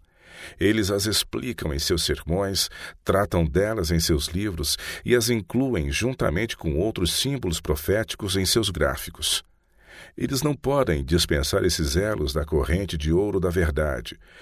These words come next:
pois eles conectam o passado, o presente e o futuro e criam uma linha harmoniosa no grande todo.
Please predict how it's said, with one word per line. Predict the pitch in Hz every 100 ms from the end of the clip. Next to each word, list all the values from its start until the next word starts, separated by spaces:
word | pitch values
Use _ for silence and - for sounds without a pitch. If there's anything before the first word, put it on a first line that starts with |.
| - -
pois | 82 78
eles | 87 80 -
conectam | 71 69 98 113 - 101
o | 82
passado, | 71 - 104 110 127 -
o |
presente | - 78 73 95 127 127 117
e |
o |
futuro | - - - 110 117 87 - - _
e | -
criam | 85 - 104 107
uma | 104 95
linha | 87 80 92 98
harmoniosa | 85 - 87 85 76 85 82 82
no | 80
grande | 78 71 67 65
todo. | 78 71 64 58